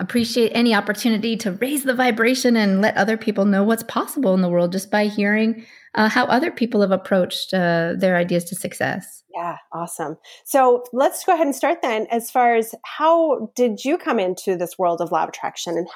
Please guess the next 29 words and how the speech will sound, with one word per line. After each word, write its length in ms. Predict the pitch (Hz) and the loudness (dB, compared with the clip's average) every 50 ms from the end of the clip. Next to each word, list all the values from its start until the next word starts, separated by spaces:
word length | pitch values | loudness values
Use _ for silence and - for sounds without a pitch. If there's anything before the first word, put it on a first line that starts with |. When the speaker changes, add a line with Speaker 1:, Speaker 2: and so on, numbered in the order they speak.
| - | -2
Speaker 2:
how 160 | - 269 269 277 | 0 2 2 2
has 140 | 262 - | 0 -2
it 80 | 202 208 | -4 -8
changed 400 | - - 185 175 180 175 - - | -8 -8 -6 -6 -8 -8 -10 -10
your 80 | 147 - | -10 -6
life? 340 | - - - - - - - _ _ _ _ _ _ _ _ _ _ _ _ _ _ _ _ _ - | -6 -6 -6 -8 -12 -16 -20 _ _ _ _ _ _ _ _ _ _ _ _ _ _ _ _ _ 0
Speaker 1:
You 100 | 262 262 | 2 2
know, 340 | 269 277 277 269 254 - - | 4 4 4 4 2 2 0
I 160 | - 247 269 269 | 0 2 2 2
love, 440 | 269 285 285 302 320 330 330 320 - - | 2 2 2 2 2 0 -2 -4 -6 -4
um, 360 | - 254 247 240 233 233 226 233 226 | 0 0 2 2 2 2 0 0 -2
when 180 | 226 233 240 233 | -2 0 0 0
I 140 | 214 226 226 | 0 -2 -2
finally 420 | - - 220 226 233 233 247 269 | -2 0 0 0 2 0 0 0
had 220 | 240 240 233 220 | 0 0 0 2
a 100 | 220 208 | 2 2
word 800 | 196 180 180 185 185 180 185 185 196 208 214 208 214 - - - | 0 0 0 2 4 4 4 4 2 2 0 -2 -4 -6 -6 -6
to 160 | - - 220 202 | -6 -6 -6 -6
put 240 | 214 - 214 196 | -2 0 2 2
on 540 | 190 190 190 190 185 190 190 190 202 202 - | 4 4 4 4 4 4 4 2 2 2 2
what 120 | 196 196 185 | 0 0 2
I 120 | 185 185 | 2 0
think 240 | 180 - 196 202 220 | 0 0 0 0 2
I'd 160 | 196 185 185 | 0 0 2
always 280 | - 185 185 190 185 185 | 2 2 2 2 0 0
been 200 | - 185 180 170 | 0 0 2 2
doing 260 | 175 175 175 175 - - | 2 2 2 2 0 0
anyway. 680 | 156 160 170 185 185 196 196 196 208 214 226 240 240 240 - - - - _ _ _ - | 0 0 2 2 2 2 2 2 2 2 0 -2 -4 -8 -12 -20 -20 -20 _ _ _ -6
Um, 520 | 190 196 190 175 175 170 165 165 165 165 | -4 -2 0 0 0 0 -2 -2 -2 -4